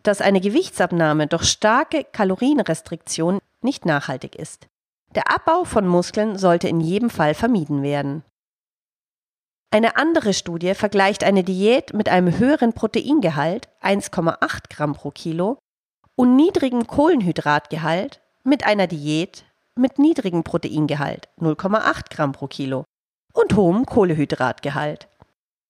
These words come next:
Das Ergebnis? Die Gruppe mit der höheren Proteinzufuhr erzielte größere Gewichts- und Fettabnahme und konnte gleichzeitig die Muskelmasse besser erhalten. Eine andere Untersuchung kommt zu dem gleichen Ergebnis.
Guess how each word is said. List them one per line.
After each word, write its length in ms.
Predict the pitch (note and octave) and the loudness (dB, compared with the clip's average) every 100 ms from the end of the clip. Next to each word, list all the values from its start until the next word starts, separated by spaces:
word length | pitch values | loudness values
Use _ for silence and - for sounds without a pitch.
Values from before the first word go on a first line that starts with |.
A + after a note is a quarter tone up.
| _ _ _ _ _ _ | _ _ _ _ _ _
Das 200 | - F3+ | -2 -2
Ergebnis? 600 | D#3+ - C#3+ E3 A3+ - _ _ _ _ _ _ _ _ _ - | -4 -6 -2 0 -2 -6 _ _ _ _ _ _ _ _ _ -10
Die 60 | A#3 | -6
Gruppe 340 | - D#4+ D#4+ | -2 0 2
mit 160 | C4+ A3+ | 2 2
der 120 | F#3+ | 4
höheren 360 | A3+ B3 A#3+ | 4 4 2
Proteinzufuhr 1080 | A3 A3 - - E4 - F#3+ - E3+ F3 C4+ - | 0 -2 -4 0 -2 -2 -10 -8 -2 -2 -2 -6
erzielte 420 | - - B3 A#3 A3 | -6 -4 -4 -4 -6
größere 480 | F#3 G3+ A3+ A3+ | 0 0 0 -4
Gewichts- 440 | F#3 D#3 G3 - - | -4 -4 -6 -6 -6
und 140 | F#3+ | -4
Fettabnahme 760 | - E3+ D#3 F3 E3 E3 G3+ C#4 - | -2 -2 -2 -2 0 2 0 -4 -4
und 140 | D#4 | 0
konnte 260 | D#4+ C#4+ A#3+ | 0 0 0
gleichzeitig 640 | F#3+ D#3 D#3 F#3 F3 G#3 | 2 0 0 -2 -2 -2
die 100 | C#4 | 0
Muskelmasse 640 | A3+ F3 - G#3 G3 - | 2 0 -2 0 0 0
besser 260 | A#3 G#3 G3+ | -2 0 0
erhalten. 580 | A#3 A#3 F3+ - D3 D3+ _ _ _ _ _ _ _ _ _ _ _ _ _ _ - | 0 0 -2 -4 -10 -12 _ _ _ _ _ _ _ _ _ _ _ _ _ _ 0
Eine 240 | A3 A3+ | 2 4
andere 400 | - F#4+ C#4 E3+ | 2 2 0 0
Untersuchung 680 | D3+ D#3+ D3+ D3 - F#3+ C4+ | -2 -6 -8 -10 -8 -8 -4
kommt 240 | - F#3 | -2 -2
zu 80 | - | -2
dem 140 | B3 C#4+ | -2 0
gleichen 400 | G#3 D3+ - C#3+ | 0 -2 -2 -8
Ergebnis. 680 | C3+ - C3 A2+ - - | -8 -10 -10 -12 -14 -18